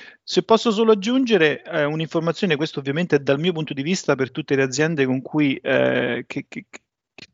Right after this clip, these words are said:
ho la fortuna di lavorare e con cui seguo un percorso appunto del genere, perché io personalmente, oltre ad essere molto affascinato dalla materia, comunque sia sto cercando di spingermi sempre di più.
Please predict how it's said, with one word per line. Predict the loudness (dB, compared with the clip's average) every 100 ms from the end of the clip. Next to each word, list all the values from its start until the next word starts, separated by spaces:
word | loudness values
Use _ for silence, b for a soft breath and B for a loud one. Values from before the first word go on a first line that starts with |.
| _ _ _ -6
ho | 0
la | 0
fortuna | 0 0 2 2
di | 4
lavorare | 4 4 4 4
e |
con | 0 -6
cui | -6
seguo | -2 -2 -2
un | -6
percorso | -2 -2 2 2 2 -2
appunto | -6 -4 -6 -4
del | -4 -2
genere, | 2 2 2 -2
perché | -4 -6 -6 -6 -14 -14 -12
io | 0 2
personalmente, | 2 -2 -4 0 2 2
oltre | -2 2 2
ad |
essere | 4 0 0
molto | 0 -2
affascinato | -2 -4 -2 -2 0
dalla | 0
materia, | 0 2 2 2
comunque | 0 -2 -2
sia | -2
sto | -4 -6
cercando | -6 -2 -2 -2
di | -6
spingermi | -8 -8 -6 -4 -4
sempre | -2 -2 -4
di | -10
più. | 0 0